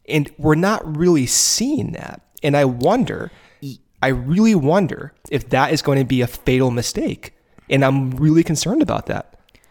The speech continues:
Speaker 2: Well, and I mean, I guess the other question that we can wonder aloud about is, is it by design, right? Like, I mean, you know, people have wondered about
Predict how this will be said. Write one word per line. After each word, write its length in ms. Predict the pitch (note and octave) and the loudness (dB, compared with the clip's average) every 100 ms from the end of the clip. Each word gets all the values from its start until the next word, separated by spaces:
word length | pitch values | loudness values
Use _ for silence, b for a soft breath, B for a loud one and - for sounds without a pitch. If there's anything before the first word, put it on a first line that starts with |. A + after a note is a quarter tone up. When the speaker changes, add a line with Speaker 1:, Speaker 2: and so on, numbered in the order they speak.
| b | b
Speaker 2:
Well, 220 | - D#3 | -2 2
and 120 | C3+ A#2 | 2 2
I 40 | |
mean, 160 | A2+ G#2+ | 0 -2
I 80 | G#2 | -2
guess 220 | G#2 - | -4 -4
the 140 | F#2+ | -4
other 180 | F#2 A2 | -2 -2
question 640 | G#2 F#2 F2+ - D#2+ E2 E2 - | -4 -4 -6 -8 -8 -10 -12 -8
that 160 | F#2 | -8
we 100 | D#2+ | -6
can 200 | F2 - | -10 -8
wonder 300 | F2 E2 D#2+ | -8 -8 -8
aloud 340 | D2+ D#2+ F2+ G3 | -10 -4 -2 -2
about 340 | D#3 D2+ E2 | -4 -8 -8
is, 340 | D#2 D2+ D2+ - | -8 -10 -10 -8
is 220 | F#2 E2 | -6 -4
it 260 | F2+ - - | -6 -8 -6
by 180 | E2+ D#2+ | -6 -6
design, 680 | - D#2 G2+ A#2+ G#1+ - - _ _ _ - | -10 -4 -4 -4 -8 -16 -20 _ _ _ -10
right? 300 | D#2 D#2 - _ - | -8 -6 -10 _ -4
Like, 500 | F#2+ E2 D#2 - _ - | -2 -2 -4 -14 _ -8
I 140 | F2 | -4
mean, 600 | F2+ F2 E2+ E2 E2 D#2 - _ _ _ - - - | -2 -2 -4 -4 -6 -8 -14 _ _ _ -20 -20 -10
you 80 | G#2+ | -6
know, 80 | A2+ | 0
people 360 | - G2+ F#2 | -2 0 -2
have 160 | F#2 E2 | -2 -4
wondered 560 | E2 F2+ F2 F2+ E2+ F2 - - | -4 -2 0 0 -2 -6 -14 -6
about 480 | F2 E2 E2 D#2+ | -2 0 0 -2